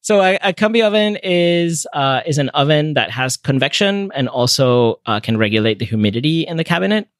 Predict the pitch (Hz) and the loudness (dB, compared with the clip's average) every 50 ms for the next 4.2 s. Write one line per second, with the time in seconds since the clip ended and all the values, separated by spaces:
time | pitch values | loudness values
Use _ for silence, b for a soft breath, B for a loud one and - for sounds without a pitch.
0 | _ _ _ 131 123 120 120 - 123 117 107 - 113 110 107 110 107 95 - - | _ _ _ 0 0 0 0 0 0 0 0 0 0 0 2 0 -2 -4 -4 -4
1 | - 127 127 139 165 190 226 254 240 _ _ _ _ - 131 101 - 135 123 - | -2 0 0 2 2 0 -2 -4 -6 _ _ _ _ -2 -2 0 0 -2 -4 0
2 | 151 147 147 143 139 139 - - 127 117 107 107 - - 147 143 131 120 113 113 | 0 0 0 2 0 -2 -2 0 -2 -2 -2 -4 -6 -2 0 0 2 2 2 0
3 | 120 - - - 160 165 175 175 - - 117 - 127 123 113 110 113 - - 120 | -2 -2 0 0 2 0 0 -2 -6 -8 -6 -2 -2 0 0 0 0 2 2 2
4 | 113 113 110 - | 2 0 -2 -4